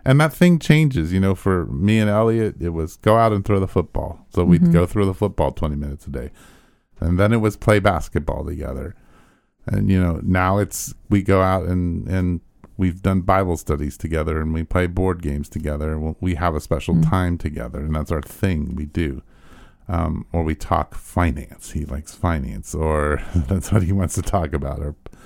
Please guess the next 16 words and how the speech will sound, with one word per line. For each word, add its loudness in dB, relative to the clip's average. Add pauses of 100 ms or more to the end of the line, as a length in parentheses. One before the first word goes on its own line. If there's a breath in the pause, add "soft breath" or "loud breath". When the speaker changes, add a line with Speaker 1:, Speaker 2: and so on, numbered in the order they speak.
(500 soft breath)
Speaker 1:
um, 0
so 8
those 6
are 6
the 2
older 6
things 4
when 4
he 4
was, 0
you 4
know, 0
younger. 4
It's, -4 (560 soft breath)
you 2
know, 2